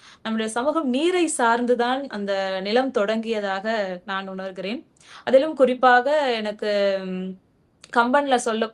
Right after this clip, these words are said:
அ, சொல்லணும் அப்படின்னா, அ, சரையு நதியில தொடங்குற கம்பன்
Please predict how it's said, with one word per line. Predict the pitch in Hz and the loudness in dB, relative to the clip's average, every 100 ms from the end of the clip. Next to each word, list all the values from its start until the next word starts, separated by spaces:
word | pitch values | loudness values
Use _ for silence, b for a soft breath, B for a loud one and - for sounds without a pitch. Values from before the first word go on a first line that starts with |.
| - | 0
அ, | 202 196 196 | 0 0 0
சொல்லணும் | 208 208 208 202 | 0 2 0 -6
அப்படின்னா, | 180 190 208 277 311 B B - | -6 -8 -4 -6 -8 B B -4
அ, | 214 208 - | 0 0 2
சரையு | 226 269 320 320 | 4 4 2 2
நதியில | 254 233 254 254 247 233 220 202 202 | 2 2 0 2 2 4 2 2 0
தொடங்குற | 202 226 226 214 202 190 185 | 0 0 -2 -2 0 -2 -6
கம்பன் | 185 208 226 247 294 | -6 -6 -2 -2 -2